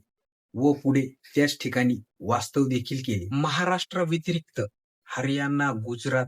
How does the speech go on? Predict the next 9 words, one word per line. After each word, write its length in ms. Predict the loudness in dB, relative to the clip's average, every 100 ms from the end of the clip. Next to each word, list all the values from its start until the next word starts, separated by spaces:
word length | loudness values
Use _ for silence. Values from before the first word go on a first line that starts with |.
| -2
मध्य 380 | -4 -4 -2 -4
प्रदेश, 460 | -2 -2 -2 -2
राजस्थान, 560 | -4 -4 -4 -6 -4 -6 -8 _ _ _ _ -4
तेलंगणा, 600 | 0 0 0 0 -2 -2
आंध्र 500 | -2 -2 -2 0 -2
प्रदेश, 440 | -2 -4 -4 -6 -4
कर्नाटका 600 | -2 0 -4 -6 -6 -8 -10 _ _ _ _ _ _ -10
आणि 380 | -6 -2 -2 -4 _ _ _ _ _ -2
तमिळनाडू 480 | 2 4 2 0 -2